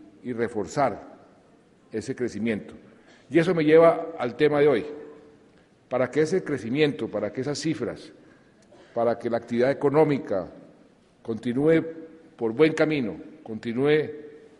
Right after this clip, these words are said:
en forma positiva, esa locomotora que nosotros hemos identificado, la de la innovación,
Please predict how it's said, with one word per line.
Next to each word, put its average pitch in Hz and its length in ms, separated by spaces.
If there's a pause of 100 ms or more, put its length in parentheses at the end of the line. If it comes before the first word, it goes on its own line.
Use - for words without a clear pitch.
(120)
en 110 120
forma 143 320
positiva, 120 560 (640)
esa 180 240
locomotora 151 680
que 113 260 (360)
nosotros 127 360
hemos 143 220
identificado, 120 760
la 120 180
de 107 120
la 104 380
innovación, 135 920